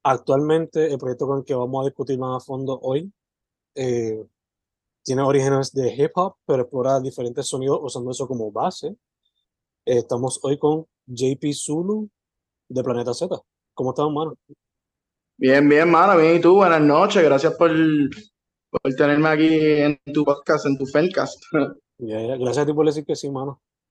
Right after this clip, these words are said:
Speaker 1: Este, eres de esas personas que he escuchado mucho su música,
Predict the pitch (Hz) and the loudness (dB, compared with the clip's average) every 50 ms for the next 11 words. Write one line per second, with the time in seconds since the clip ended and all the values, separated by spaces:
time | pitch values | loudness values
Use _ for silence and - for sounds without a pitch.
0 | _ - - 123 113 - - 135 123 120 113 110 113 107 104 104 _ _ _ _ | _ -4 -2 -2 -2 -2 -2 -2 -2 0 0 -2 -4 -6 -10 -12 _ _ _ _
1 | _ _ _ _ _ _ _ _ _ _ _ _ _ - 135 131 131 127 147 139 | _ _ _ _ _ _ _ _ _ _ _ _ _ -2 0 0 2 2 2 2
2 | 160 160 - 156 - 170 156 165 160 - - 143 135 147 - _ _ _ _ - | 2 2 2 0 0 0 -2 -2 -2 -2 -4 -4 -4 -4 -6 _ _ _ _ -12
3 | 135 123 - 147 - 151 143 147 147 143 143 151 143 160 139 - 151 143 139 147 | -10 -8 -8 -6 -2 0 2 2 2 2 0 -2 -2 -2 -6 -4 -4 -4 -4 -4
4 | 156 - 185 175 185 185 180 180 | -4 -4 -6 -2 -2 -2 -2 -4